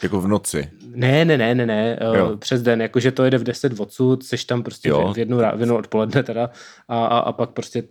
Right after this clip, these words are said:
Speaker 2: tam čekáš čtyři hodiny, no, a, a seš v
Speaker 1: Tak
Speaker 2: devět
Speaker 1: to je v
Speaker 2: tam.
Speaker 1: poho-, tak to je v pohodě, ne?
Speaker 2: Jo,
Speaker 1: Tak to
Speaker 2: jo,
Speaker 1: prostě s-
Speaker 2: jo, je to v cajku, tak je to součást pro mě jako té zábavy, no, jakože,
Speaker 1: No.
Speaker 2: ale, ale prostě fakt je, že to trvá takhle vlastně deset hodin do toho Tallinnu a, a autobusem by to bylo za čtyři, no, ale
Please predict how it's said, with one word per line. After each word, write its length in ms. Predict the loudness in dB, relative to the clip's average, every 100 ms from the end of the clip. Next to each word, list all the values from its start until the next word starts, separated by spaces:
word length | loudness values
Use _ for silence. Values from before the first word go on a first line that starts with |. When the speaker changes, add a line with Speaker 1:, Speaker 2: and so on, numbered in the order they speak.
| -6
Speaker 2:
tam 140 | -6
čekáš 280 | -4 -4 -4
čtyři 200 | -4 -6
hodiny, 320 | -6 -4 -4
no, 220 | -6 -10
a, 120 | -8 -8
a 80 |
seš 180 | -6 -8
v 40 | -4
Speaker 1:
Tak 60 |
Speaker 2:
devět 180 | -2 0
Speaker 1:
to 60 | 0
je 40 |
v 20 |
Speaker 2:
tam. 80 | 0
Speaker 1:
poho-, 200 | 0 0
tak 180 | -2 -2
to 80 | -2
je 40 |
v 80 | -2
pohodě, 340 | 0 0 2
ne? 60 | 4
Speaker 2:
Jo, 60 | 4
Speaker 1:
Tak 80 | 6
to 40 | 4
Speaker 2:
jo, 80 | 2
Speaker 1:
prostě 260 | -2 -8
s- 80 | 0
Speaker 2:
jo, 200 | 4 6
je 80 | 6
to 120 | 2
v 40 | 2
cajku, 320 | 2 4 4
tak 180 | 4 2
je 80 |
to 100 | 0 2
součást 420 | 2 2 0 0
pro 160 | -2
mě 240 | 0 2 0
jako 320 | -2 -2 -4 -6 _ -6
té 100 | 0
zábavy, 400 | 2 4 4 2
no, 140 | 0 -4
jakože, 340 | 0 0 0 -2 -2
Speaker 1:
No. 180 | -2 -2 0
Speaker 2:
ale, 240 | 2 4 4
ale 180 | 4
prostě 280 | 2 0 0
fakt 240 | 0 0 2
je, 80 |
že 80 | 2
to 100 | 0
trvá 260 | 0 2 2
takhle 220 | 0 0
vlastně 260 | -2 -2 -2
deset 240 | 0 2
hodin 260 | 2 2 2
do 100 | 0
toho 200 | 0 0
Tallinnu 540 | 0 0 2 0 0
a, 140 | 0 0
a 280 | -2 -2 -4
autobusem 440 | -6 -6 -8 -8
by 40 | -6
to 80 | -2
bylo 120 | 0
za 100 | 0
čtyři, 280 | -4 -4 -2
no, 160 | -4
ale 100 | -8